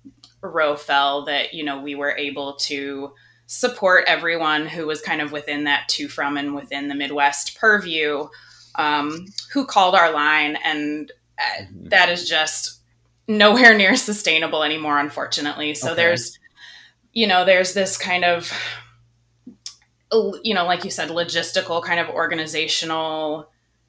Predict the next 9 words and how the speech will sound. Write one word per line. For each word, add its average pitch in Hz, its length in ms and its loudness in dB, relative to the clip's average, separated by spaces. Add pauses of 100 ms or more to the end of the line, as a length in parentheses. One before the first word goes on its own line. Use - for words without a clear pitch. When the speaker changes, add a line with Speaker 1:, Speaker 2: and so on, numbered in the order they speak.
(220)
Speaker 1:
pivot, 202 580 4
and 175 140 2
also, 202 800 2
you 202 100 -4
know, 190 120 0
an 185 80 2
emotional 170 840 0
element 160 640 -2
of, 156 680 0